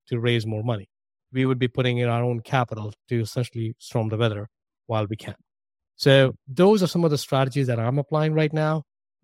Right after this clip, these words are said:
And I'm never going to, investor results are, investor returns are the most important things to me. So I'll never sacrifice investor returns to build just a relationship with, with an operator.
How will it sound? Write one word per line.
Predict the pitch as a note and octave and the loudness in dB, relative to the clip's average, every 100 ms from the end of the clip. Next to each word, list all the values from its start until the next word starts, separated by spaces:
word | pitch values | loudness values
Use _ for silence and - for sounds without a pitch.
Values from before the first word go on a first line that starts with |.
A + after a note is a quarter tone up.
| - | 0
And | C#3+ D3 | 2 4
I'm | D3 D#3 | 4 4
never | E3 D#3+ | 6 6
going | D3+ C#3+ C3+ | 6 4 2
to, | - | 0
investor | D#3+ F3 - D#3 | 4 4 4 0
results | C3 C3+ C3+ - | 2 2 2 2
are, | C3 C3 - | 0 0 2
investor | D3+ E3+ - C#3 | 4 4 2 0
returns | B2 - C3+ B2 _ | 0 0 -2 -2 _
are | - C3 C3+ | -2 0 2
the | C3 | 0
most | C3 C3 C3 | -2 -2 -4
important | C3+ B2+ C#3+ C#3 | -6 -2 -2 0
things | D3 C#3 | -4 -6
to | - | -6
me. | D3 D3+ - _ _ _ _ | -4 -4 -6 _ _ _ _
So | - C3+ B2+ | 0 4 4
I'll | C3 C3 | 4 4
never | B2+ C#3 D3 | 4 2 0
sacrifice | - C#3+ C#3 C#3+ A#2+ C3 B2+ B2 | 0 -2 0 -2 -2 0 2 2
investor | B2 C3 - B2 | 2 0 0 -6
returns | A#2 C3 B2 A#2+ - | -4 -2 -2 -4 -6
to | B2 A2 G2+ - | -4 -4 -6 -6
build | B2 A#2 A2 | -4 -4 -6
just | - A#2 | -10 -10
a | A#2+ | -10
relationship | G#2+ G#2 A2+ A2 A#2 - A2+ | -10 -8 -8 -6 -8 -8 -12
with, | A#2 - _ _ _ _ _ _ - | -12 -14 _ _ _ _ _ _ -4
with | A#2+ | 0
an | G#2+ | 2
operator. | G#2 G#2 G2+ G2 | 0 -4 -16 -16